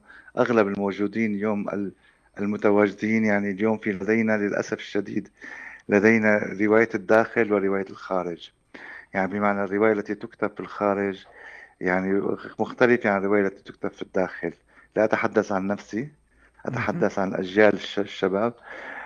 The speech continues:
Speaker 1: الذين يعني دومًا هناك في
Speaker 2: يعني
Speaker 1: إعادة
Speaker 2: أنت،
Speaker 1: إنتاج
Speaker 2: عذرًا
Speaker 1: السرديات.
Speaker 2: للمقاطعة، أنت أستاذ خالد تقصد أن ملامسة الواقع له أثره الكبير على الرواية؟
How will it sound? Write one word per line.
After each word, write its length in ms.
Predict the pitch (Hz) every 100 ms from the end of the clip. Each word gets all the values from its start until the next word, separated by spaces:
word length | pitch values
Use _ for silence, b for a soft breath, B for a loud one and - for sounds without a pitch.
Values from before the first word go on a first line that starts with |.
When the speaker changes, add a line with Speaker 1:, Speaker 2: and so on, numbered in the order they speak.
| B
Speaker 1:
الذين 840 | 104 101 101 90 _ _ 95 120 110
يعني 360 | 107 98 98
دومًا 280 | 98 117 110
هناك 520 | 110 107 107 117 -
في 280 | 107 110 101
Speaker 2:
يعني 360 | - 151 147 113
Speaker 1:
إعادة 140 | 117
Speaker 2:
أنت، 180 | 180 190
Speaker 1:
إنتاج 60 |
Speaker 2:
عذرًا 220 | 147 135 196
Speaker 1:
السرديات. 360 | 202 180 151
Speaker 2:
للمقاطعة، 800 | 135 139 101 175 170 135 139 -
أنت 180 | 147 143
أستاذ 600 | 127 - 143 127 - 120
خالد 280 | 113 139 123
تقصد 460 | - - - 135 110 B B B 156
أن 200 | 131 127
ملامسة 580 | 120 120 147 196 -
الواقع 640 | 151 120 123 139 - 123 - B B
له 300 | 135 139 139
أثره 400 | 127 - 135 117
الكبير 580 | 110 - 123 117 143 175
على 200 | 127 117
الرواية؟ 500 | 113 107 110 117 170